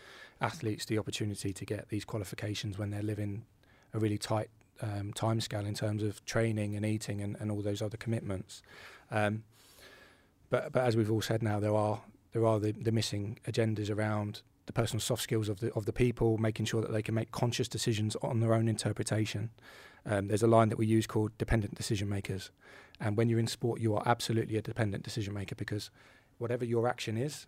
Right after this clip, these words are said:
there's always a consequence in terms of somebody's comment. Whether it's good or bad, you are, you are waiting on somebody's interpretation before you do something next.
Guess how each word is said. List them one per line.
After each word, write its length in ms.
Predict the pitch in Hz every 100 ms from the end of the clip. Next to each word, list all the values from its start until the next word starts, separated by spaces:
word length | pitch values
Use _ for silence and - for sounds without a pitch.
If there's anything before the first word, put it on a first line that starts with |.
| _
there's 140 | 104 104
always 180 | 117
a 40 | 104
consequence 560 | - 107 - - 98 -
in 60 |
terms 280 | 95 101 98
of 80 | 101
somebody's 380 | - 104 101 98
comment. 340 | 104 98 101 _ _ -
Whether 220 | 107 101
it's 100 | -
good 160 | 147
or 80 | 135
bad, 380 | 113 98 101 107 - _ - - _
you 140 | 117 110
are, 140 | 110
you 140 | 113 110
are 80 | 107
waiting 380 | 117 120 113
on 80 | 107
somebody's 380 | 107 113 113 110
interpretation 680 | 113 120 107 113 107 107 104
before 220 | 113 117
you 100 | 101
do 120 | 101
something 400 | 101 104 98 98
next. 400 | 98 - - -